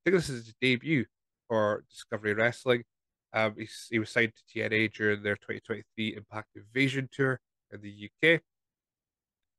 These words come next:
So he, he's got a, a big, big, uh, reputation to come into this match. Uh, a very interesting style clash we've got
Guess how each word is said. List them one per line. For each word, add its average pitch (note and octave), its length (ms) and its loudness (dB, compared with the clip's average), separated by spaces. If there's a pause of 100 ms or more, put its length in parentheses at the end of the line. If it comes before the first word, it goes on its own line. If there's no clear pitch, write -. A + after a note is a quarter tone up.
So B2 220 4
he, B2 180 2
he's A#2+ 220 -6
got A#2 260 -6
a, A#2+ 140 -2
a A#2 60 -6 (180)
big, C#3 240 4 (1080)
big, C#3+ 240 4 (680)
uh, A2 300 2 (1200)
reputation C#3+ 680 0
to - 140 -20
come C#3 140 0
into C#3+ 160 -2
this C#3+ 200 -4
match. D3 340 2 (340)
Uh, A2 180 -4
a A2 140 -2
very C#3+ 460 4 (640)
interesting B2+ 540 -2
style B2+ 340 2
clash A#2+ 380 -4
we've A#2+ 100 -20
got A#2 160 2